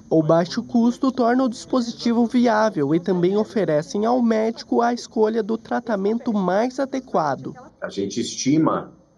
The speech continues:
Speaker 2: é, que concluída a pesquisa, é, da tecnologia, que já tá em, na fase final pra concluir, é, e isso entre em escala industrial de três a cinco anos.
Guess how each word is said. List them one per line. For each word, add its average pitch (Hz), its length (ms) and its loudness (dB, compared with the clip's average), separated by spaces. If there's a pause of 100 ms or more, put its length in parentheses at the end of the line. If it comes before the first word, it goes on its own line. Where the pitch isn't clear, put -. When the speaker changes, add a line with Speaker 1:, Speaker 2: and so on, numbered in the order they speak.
(240)
Speaker 2:
é, 85 220 -4
que - 360 -6
concluída 127 840 4
a 95 200 -2
pesquisa, 107 880 0 (420)
é, 85 500 -6
da 107 180 -2
tecnologia, 95 1000 0
que - 180 -14
já 87 200 -2
tá 95 500 -4
em, 92 180 -16 (400)
na 92 140 -6
fase 98 360 -2
final 101 680 -2 (280)
pra - 120 -8
concluir, 104 720 0 (500)
é, 104 360 0
e 123 200 4
isso 151 460 0 (260)
entre 139 680 0
em 113 140 -4
escala 95 640 0
industrial 110 720 0
de 123 120 0
três 151 640 0
a 143 80 0
cinco 156 380 0
anos. - 480 -6